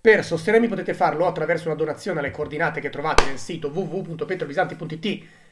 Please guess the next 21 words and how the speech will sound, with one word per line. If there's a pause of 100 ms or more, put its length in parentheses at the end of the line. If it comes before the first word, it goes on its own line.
slash
donazioni (400)
oppure
abbonandovi
al
mio
canale
YouTube
dalla
mia
pagina
principale.
La
mia
informazione
sarà
sempre
gratuita
per
tutti,
ma